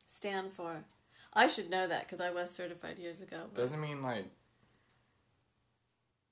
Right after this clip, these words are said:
Speaker 1: It means safety,
Speaker 2: diving?
Speaker 1: safety something. I don't know.
Speaker 2: Stupid.
Speaker 1: I think, I think,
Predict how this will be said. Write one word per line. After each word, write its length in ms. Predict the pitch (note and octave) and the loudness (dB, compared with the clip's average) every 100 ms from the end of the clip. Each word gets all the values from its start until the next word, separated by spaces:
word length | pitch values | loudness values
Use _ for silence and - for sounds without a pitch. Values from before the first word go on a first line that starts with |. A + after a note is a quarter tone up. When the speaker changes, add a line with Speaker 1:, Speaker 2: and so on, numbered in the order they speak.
| _ _ - | _ _ -6
Speaker 1:
It 100 | A#3 | -2
means 260 | B3+ A#3 A3 | 2 2 2
safety, 220 | - G3+ G3 G3+ G#3 | 2 4 4 4 2
Speaker 2:
diving? 120 | - | 0
Speaker 1:
safety 420 | - G#3 A3 G3 | 2 2 2 0
something. 600 | F#3+ F3+ F3 F3 F3+ F3 | 0 0 0 -2 -6 -6
I 140 | F3+ F#3 | -6 -6
don't 120 | F3 | -4
know. 80 | F3 | -4
Speaker 2:
Stupid. 680 | E3+ F3+ - - - F#3+ F#3+ | -4 -4 -4 -4 -4 -4 -6
Speaker 1:
I 20 | |
think, 0 | |
I 40 | G3 | -8
think, 240 | G#3 | -4